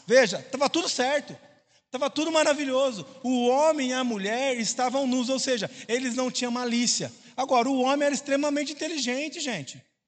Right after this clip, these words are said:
Quando Deus manda o homem dar nome aos animais,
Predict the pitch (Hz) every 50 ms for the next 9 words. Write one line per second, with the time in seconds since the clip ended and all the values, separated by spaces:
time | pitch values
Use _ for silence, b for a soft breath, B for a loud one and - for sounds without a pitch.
0 | _ _ _ _ _ _ _ _ _ - 247 302 320 320 311 269 269 262 262 247
1 | 214 160 160 190 208 214 220 214 196 196 196 196 190 190 196 196 196 196 190 185
2 | 180 170 190 190 185 175 180 175 185 190 180 175 175 170 160 175 175 165 151 147
3 | 147 170 214 262 277 220 - - -